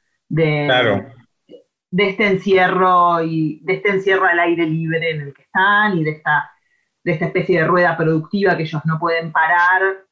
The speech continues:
Speaker 1: pero que sin embargo tal vez no está sirviendo para nadie.
Speaker 2: Y
Speaker 1: Hay
Speaker 2: al
Speaker 1: algo
Speaker 2: mismo
Speaker 1: de eso.
Speaker 2: tiempo, el fantasma de la riqueza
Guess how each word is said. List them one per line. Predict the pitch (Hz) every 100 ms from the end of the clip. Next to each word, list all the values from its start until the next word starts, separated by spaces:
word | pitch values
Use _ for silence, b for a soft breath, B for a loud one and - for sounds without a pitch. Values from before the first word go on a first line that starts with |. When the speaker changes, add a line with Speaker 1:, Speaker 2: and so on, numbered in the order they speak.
| _
Speaker 1:
pero | 160 156
que | 151
sin | - 160
embargo | 156 156 165 170 165 156 117 135 -
tal | 156 156
vez | 196 180
no | 160
está | - 160
sirviendo | 165 156 165 160
para | 147 143
nadie. | 175 151 143 135 - _ _ _ _ _ _ _ B B B B
Speaker 2:
Y | 190
Speaker 1:
Hay | 190
Speaker 2:
al | 180
Speaker 1:
algo | 170
Speaker 2:
mismo | 156
Speaker 1:
de |
eso. | 147
Speaker 2:
tiempo, | 143 156 165 170 160 135
el | 113 110
fantasma | 98 117 107 123 123 120 123
de | 98
la | 92 95
riqueza | 95 - 107 - 95 90 80